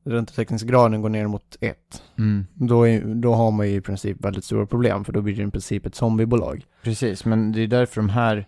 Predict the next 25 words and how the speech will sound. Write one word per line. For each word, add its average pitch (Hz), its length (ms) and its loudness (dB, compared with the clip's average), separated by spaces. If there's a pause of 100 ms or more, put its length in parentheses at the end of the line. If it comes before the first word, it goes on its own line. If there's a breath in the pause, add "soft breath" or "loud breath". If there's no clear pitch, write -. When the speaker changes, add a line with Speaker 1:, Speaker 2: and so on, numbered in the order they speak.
Speaker 2:
den 104 140 -2
här 123 260 4
nyckeltalet 98 640 -4
lämpar 101 300 -4
ju 92 60 -4
sig 98 180 -8
för 95 160 -8
bolag 98 340 -6
som 98 180 -6
har 104 300 -2
hög, 98 520 -6
hög, 110 500 -2 (140)
eh, 101 140 -4
andel 98 480 -4 (280 soft breath)
belåning, 110 800 -4 (420 soft breath)
eh, 101 180 -6
och 98 140 -8
kanske 95 200 -6
fastighetsbolag 104 960 -6
eller 101 220 -8
liknande 104 320 -4
Speaker 1:
Mm. 101 180 -6
Speaker 2:
som 101 180 -8
är 101 140 -4
räntekänsliga. 98 960 -6